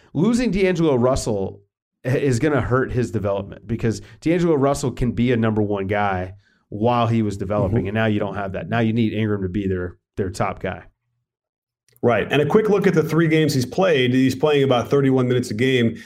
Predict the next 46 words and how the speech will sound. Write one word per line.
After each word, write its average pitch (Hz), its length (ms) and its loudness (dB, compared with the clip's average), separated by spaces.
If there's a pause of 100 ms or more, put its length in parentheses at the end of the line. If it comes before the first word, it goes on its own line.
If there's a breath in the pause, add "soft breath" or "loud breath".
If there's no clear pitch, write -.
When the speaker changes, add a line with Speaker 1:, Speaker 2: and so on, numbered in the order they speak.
(240 loud breath)
Speaker 2:
And 135 280 2
it's 151 180 -2
interesting 175 440 2
that 143 120 4
he's 147 240 0
still, 185 160 0
he's 165 160 4
shooting 170 340 2
below 143 360 4
forty 170 320 2
percent, 143 500 -2
which 127 180 -6
is 117 80 -2
what 123 280 2
he 117 80 2
was 131 160 2
at 123 160 2
that 123 200 0
last 123 360 0
year. 110 200 0
And 120 120 0
the 127 80 2
only 147 160 2
reason 131 240 2
why 123 80 2
he's 120 120 0
scoring 135 300 0
a 123 40 0
lot, 117 220 0
a - 40 -14
few 135 120 0
more 120 220 0
points 120 260 -2
this 117 160 -6
year 123 380 0
is 117 80 -2
because 113 240 -6
he's 113 80 -6
playing 120 320 0
more 117 140 2
minutes 113 280 2
and 113 120 0
getting 110 240 0 (260)
the 107 140 -4
more 104 160 -2
shots, 120 360 -2